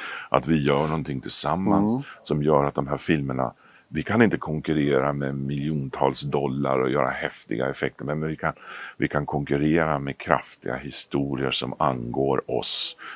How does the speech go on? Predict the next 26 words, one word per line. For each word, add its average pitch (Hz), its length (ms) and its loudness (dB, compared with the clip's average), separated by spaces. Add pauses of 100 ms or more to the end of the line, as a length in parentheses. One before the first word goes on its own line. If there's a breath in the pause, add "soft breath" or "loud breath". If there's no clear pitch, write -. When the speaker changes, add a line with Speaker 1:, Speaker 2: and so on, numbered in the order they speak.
(100)
Speaker 1:
som 67 220 2
gör 65 220 4
det 64 80 4
här 62 160 2
tillsammans, 64 880 0
och 67 220 0
i, - 200 0
i, 67 200 0
i 67 100 -2
det 73 320 2
blir 69 240 -2
en 67 100 -4
gemensam 65 560 -4
kraft - 520 -4
i, - 60 -14 (460 loud breath)
där 73 180 6
alla 69 500 4 (300 soft breath)
små 71 680 -2
bitar 64 680 -4
i 62 80 -2
varje 64 280 -2
film 60 500 -6 (560 soft breath)
lyfts - 640 -2
av 60 200 -2
varandra, 64 560 -6
va? 64 160 -16